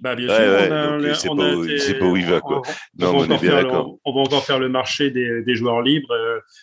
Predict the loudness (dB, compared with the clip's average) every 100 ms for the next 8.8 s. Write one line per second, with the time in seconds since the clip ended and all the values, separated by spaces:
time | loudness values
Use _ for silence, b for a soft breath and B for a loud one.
0 | b -4 -2 0 0 2 2 2 0 -2
1 | -2 -4 -6 -6 -4 -2 -2 -4 -6 -10
2 | -8 -8 -8 -2 2 4 6 4 2 -2
3 | 0 0 0 0 0 0 -2 -6 -4 -6
4 | -4 -4 -2 0 2 0 -4 -12 _ _
5 | -6 0 2 4 2 0 -2 0 0 0
6 | -2 -2 -2 -4 -4 -2 0 0 -2 -6
7 | -14 -12 -12 -12 -12 B B B -18 -12
8 | -4 -4 0 0 0 -2 -2 -4